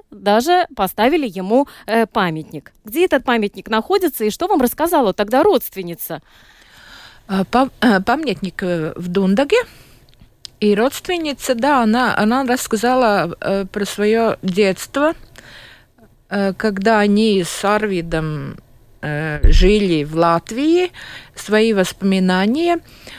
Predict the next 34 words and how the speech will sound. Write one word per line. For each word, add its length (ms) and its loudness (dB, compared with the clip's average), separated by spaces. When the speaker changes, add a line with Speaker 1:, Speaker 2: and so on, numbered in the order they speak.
Speaker 2:
Но 300 4
то, 140 0
что 180 -2
меня 340 0
удивило, 680 2
да, 280 0
э, 380 -6
к-, 140 -16
когда... 520 0
Ну, 120 0
и, 180 -2
м, 200 -2
то, 120 0
что 140 -4
я 260 0
как 160 -4
бы 160 2
открыла 540 0
для 280 -2
себя, 720 0
делая 560 4
вот 180 -6
этот, 400 -4
э, 180 0
журнал, 600 2
что 260 -6
люди, 560 0
они, 440 0
э, 300 -2
пат-, 360 -4
наши 320 2
люди, 460 0
они 220 -2
патриоты. 840 2